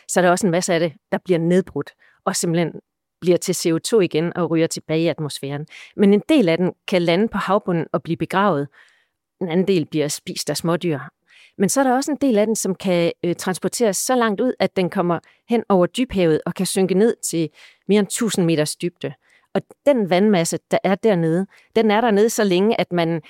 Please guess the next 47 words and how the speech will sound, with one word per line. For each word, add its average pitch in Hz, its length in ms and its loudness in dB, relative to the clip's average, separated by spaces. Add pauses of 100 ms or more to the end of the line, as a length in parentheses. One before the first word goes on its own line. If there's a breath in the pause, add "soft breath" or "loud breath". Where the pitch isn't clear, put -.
(160 loud breath)
i 185 60 0
nogle 202 200 4
sammenhænge 214 460 0
sådan 185 220 -2
regner 180 260 0
det 170 160 -4
for - 360 -2
at 165 80 -4
være 156 340 0
sådan 156 260 -4
tilbageholdt, 156 680 -2
i 175 60 -4
hvert 160 140 0
fald 160 200 -2
i - 40 -4
en 160 140 -2
vis 160 260 -4
årrække. 147 420 -4 (240 loud breath)
Så - 120 -2
man 196 80 4
kan 185 60 -2
sige, 220 120 -2
hvis 202 100 -4
det - 100 -4
kommer 185 180 4
ned 226 180 6
under 190 200 4
tusind 202 400 -2
meters 170 280 0
dybde, 208 320 -2 (280 loud breath)
så, 208 300 4 (100)
øh, 156 420 0 (160)
i, 160 260 -6
i 170 100 -10 (160)
praktisk - 460 -6
tale, 180 280 2
så 185 80 -4
kan 185 80 0
man 170 80 2
sige, 190 120 -4
at 156 40 -2
det 180 60 4
i 170 40 2
hvert 156 140 0
fald 165 120 -2
er 147 40 -4
tilbageholdt 175 640 -2